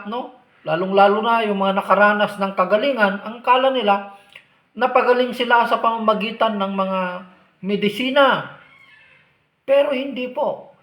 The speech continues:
Kalooban po ng Diyos, ang Diyos pa rin ang, ang, ang, ah, may kapangyarihan sa lahat, no? Kung bakit tayo naranasan natin ang kagalingan,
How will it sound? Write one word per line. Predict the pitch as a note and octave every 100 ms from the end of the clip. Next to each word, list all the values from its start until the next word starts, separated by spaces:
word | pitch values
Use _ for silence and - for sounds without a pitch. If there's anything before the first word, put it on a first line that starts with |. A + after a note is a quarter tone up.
| _ -
Kalooban | A#3+ B3+ B3+ B3+ C4+ B3 -
po | B3+
ng | A#3 A#3 G#3+
Diyos, | B3 A#3+ A#3+ - - _
ang | G#3+ A3 G3
Diyos | A3+ A3+ -
pa | A3+
rin | A3+ A3+ G#3
ang, | G3+ G3+ G3+ G3+ - _ _ _ - _ _ -
ang, | G3+ G3+ G3+ G3+ F#3+ F#3 - - _ A#3 D#3+ _ _ _ _ _ _ _ _ _ _ _ -
ang, | F#3+ G#3 G3 G3 F#3 F3+ E3+ E3 D#3 _ _ _ _ _ _ -
ah, | F#3+ F#3+ F3 E3+ E3+ D#3+ -
may | G3 A#3+ A#3+
kapangyarihan | G#3+ A3 A3 A3 A3 G3+ G#3 G3+
sa | G3+
lahat, | F3+ D#3+ F3 E3+ -
no? | E3+ F#3+ - _ _ _ _
Kung | - G#3 F#3
bakit | G3+ - G#3 -
tayo | G3+ G3 F#3+ F3+ F3+
naranasan | G3 G3+ G3 G3+ G3 F#3+ F#3
natin | F#3 F#3+ F#3
ang | F3+ F3+
kagalingan, | D#3+ E3 D#3+ D#3 D3+ D3+